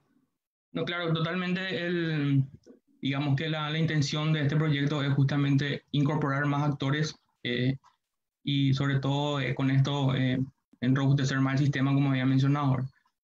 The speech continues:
No podemos quedarnos simplemente en un campo de acción, esto tiene que expandirse, la herramienta da para expandirse y bueno, eh, ya, ya va a depender justamente de estos, de estos avances para que podamos en eso integrarlo.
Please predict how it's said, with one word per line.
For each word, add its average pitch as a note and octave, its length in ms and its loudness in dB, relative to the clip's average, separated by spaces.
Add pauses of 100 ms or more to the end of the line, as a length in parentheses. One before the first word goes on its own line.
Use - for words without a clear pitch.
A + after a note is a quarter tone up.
No C3 160 2
podemos C#3 400 2
quedarnos C#3 480 0
simplemente C#3+ 400 2
en C#3+ 80 2
un C#3 120 2
campo C#3 280 2
de C#3+ 80 0
acción, C#3+ 280 0
esto C#3 200 2
tiene C3+ 160 2
que C#3+ 60 4
expandirse, D3+ 600 0 (260)
la C#3 120 -4
herramienta D#3 460 0
da D3+ 180 0
para D#3 140 0
expandirse D3 580 2
y C3+ 140 4
bueno, C3 320 4 (480)
eh, B2+ 140 0
ya, C3 480 0
ya B2+ 160 0
va B2+ 80 -2
a C3 40 0
depender C3+ 360 2
justamente C3+ 540 4
de C3 240 0
estos, C3 600 -2 (180)
de B2+ 140 -4
estos C3+ 220 -2
avances C3+ 440 0
para C#3+ 140 -6
que D3 100 0
podamos C3+ 440 2
en C3+ 100 4
eso C3 160 0
integrarlo. B2+ 560 0